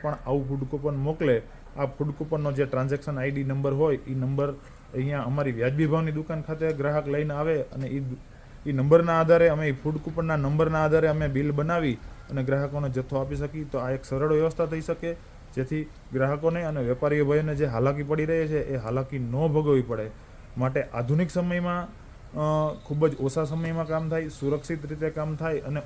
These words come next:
ઓછા શ્રમથી અને ગરીબોને ને દુકાનદારોને, અ, કાર્ડ ધારકોને હેરાન ન થવું પડે,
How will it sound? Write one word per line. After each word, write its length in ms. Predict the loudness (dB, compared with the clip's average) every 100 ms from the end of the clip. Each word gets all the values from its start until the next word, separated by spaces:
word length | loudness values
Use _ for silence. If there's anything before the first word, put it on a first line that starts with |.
| -6
ઓછા 320 | -6 -2 -4
શ્રમથી 420 | -2 -4 -4 -6
અને 280 | -6 -6 -2
ગરીબોને 460 | 0 0 0 -2
ને 120 | -2 -4
દુકાનદારોને, 720 | -4 -4 -2 -2 0 -2 -4 -8 -14 -14 -12 -12 -6
અ, 80 | -2
કાર્ડ 240 | 0 2 2
ધારકોને 580 | 2 2 2 0 0 -2 -6 -14 -14 -14 -14 -14 -12 -10 0
હેરાન 200 | 4 4
ન 200 | 6 4
થવું 260 | 6 6 6
પડે, 200 | 4